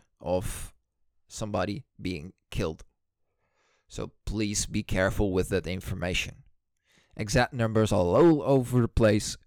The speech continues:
so I'm not naming them as I'm not certain about the numbers. What you need to do, uh, know about the Gut-, Dutch culture of, uh, the culture of the Dutch people and the Netherlands. Before we get into this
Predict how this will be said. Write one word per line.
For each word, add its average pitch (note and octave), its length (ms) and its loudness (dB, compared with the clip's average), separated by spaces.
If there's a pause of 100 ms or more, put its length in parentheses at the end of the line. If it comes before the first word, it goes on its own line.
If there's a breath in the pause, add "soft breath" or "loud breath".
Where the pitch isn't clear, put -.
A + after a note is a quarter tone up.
so - 220 -4
I'm F2 220 -4
not G#2 220 0 (100)
naming G#2+ 420 -4
them G2+ 260 -2 (120)
as F#2+ 160 -8
I'm - 200 -12
not E2 200 -6 (120)
certain - 520 -6 (180)
about E2 380 -8
the - 80 -14
numbers. - 340 -14 (1700)
What C3 220 2
you D#3+ 80 4
need D#3+ 160 2
to D3 80 2
do, C3 540 2 (160)
uh, G#2+ 260 -4
know A2+ 560 0
about A2 320 4
the - 60 -4
Gut-, B2 360 -2
Dutch - 280 -2
culture G2 540 -4 (180)
of, - 580 -12 (100)
uh, - 200 -14 (100)
the G2+ 80 -10
culture G2+ 340 -2
of E2+ 120 -4
the G2+ 80 -4
Dutch - 240 -4
people G2+ 340 -4
and C#3 100 -10
the - 60 -8
Netherlands. - 500 -14 (1400)
Before A2+ 320 -2
we G#2 140 -4
get G#2 200 -6
into G#2 400 -8
this - 200 -10